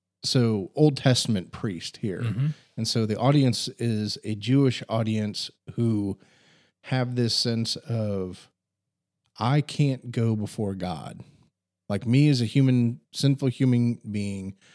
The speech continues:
Speaker 1: I really don't get to be in God's presence. The only person that ever really gets to go into God's presence, um,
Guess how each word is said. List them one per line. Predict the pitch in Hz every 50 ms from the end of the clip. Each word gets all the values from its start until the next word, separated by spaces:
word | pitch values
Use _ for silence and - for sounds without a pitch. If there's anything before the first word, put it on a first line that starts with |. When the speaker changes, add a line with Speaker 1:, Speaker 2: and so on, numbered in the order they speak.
| _ _ _ _ _ _ _ _ _ _ _ _ _ _
Speaker 1:
I | - 120
really | 123 117 123 135 135 135 131 123
don't | 113 110 117 123 120
get | 101 117 113 -
to | 120
be | 110 107 110 113 110 107
in | 107 - 120 117 110 110 101
God's | 104 104 101 95 - -
presence. | - - - 98 90 82 - - - - -
The | - - 101
only | 117 127 143 143
person | 131 - - 139 143 123 - - 120
that | 110 101 - -
ever | 123 120 117 117
really | 113 110 110 110 107
gets | 110 110 117 110 - - -
to | -
go | 107 110 107 107 107
into | 104 98 98
God's | 104 104 104 104 98 -
presence, | - _ - 101 98 90 95 95 92 82 - - - - _ _ _ _ _ _ _ _ _ _ _ _ _ _ _ _ -
um, | 131 120 107 101 98 92 95 95 - - 98